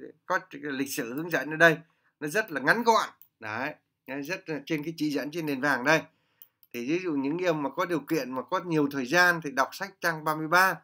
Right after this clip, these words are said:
Còn không có điều, à, ít thời gian thì chỉ cần đọc tóm tắt ở đây, các thầy đã tóm tắt đưa lên đây. Đấy, ví dụ sau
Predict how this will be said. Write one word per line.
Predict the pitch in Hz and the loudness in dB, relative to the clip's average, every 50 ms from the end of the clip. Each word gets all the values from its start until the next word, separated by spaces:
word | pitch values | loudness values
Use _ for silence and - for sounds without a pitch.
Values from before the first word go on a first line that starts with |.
| _ - - _ _ _ _ _ _ _ _ | _ -20 -20 _ _ _ _ _ _ _ _
Còn | - 147 143 135 - | -4 -2 -2 -2 -2
không | - 202 214 208 202 | -2 -2 -2 -2 0
có | - 220 226 | 0 0 2
điều, | 208 196 170 139 143 | 2 0 -2 0 0
à, | 160 151 147 | 2 2 2
ít | - - 233 277 277 | 2 0 -2 -2 -2
thời | 233 175 143 | -2 0 4
gian | 156 190 196 196 180 165 - | 6 8 8 8 8 4 0
thì | - 143 139 - | -4 -4 -4 -4
chỉ | - 151 160 | -4 -6 -2
cần | 156 175 147 131 | 0 0 0 0
đọc | 131 123 - _ | -2 -4 -4 _
tóm | - 185 208 | -8 -8 -4
tắt | 202 - 214 220 - - | -2 0 0 0 -2 -6
ở | 120 117 | -4 0
đây, | 135 156 156 143 - - | 2 2 2 2 -2 -8
các | 147 151 _ | -16 -10 _
thầy | 135 127 120 | -4 -4 -2
đã | 113 113 117 117 | -2 -4 -4 -6
tóm | 143 151 151 | -8 -8 -6
tắt | 170 175 175 - | -6 -6 -4 -6
đưa | 147 143 | -6 -6
lên | 139 143 139 | -4 -4 2
đây. | 135 156 160 151 - - _ _ _ _ _ _ _ _ _ _ _ _ _ | 4 4 4 4 2 -4 _ _ _ _ _ _ _ _ _ _ _ _ _
Đấy, | 117 120 131 | -6 -4 -2
ví | 151 165 | -2 -2
dụ | 170 170 143 | -2 -2 -4
sau | 135 - 160 175 170 | -2 0 2 2 2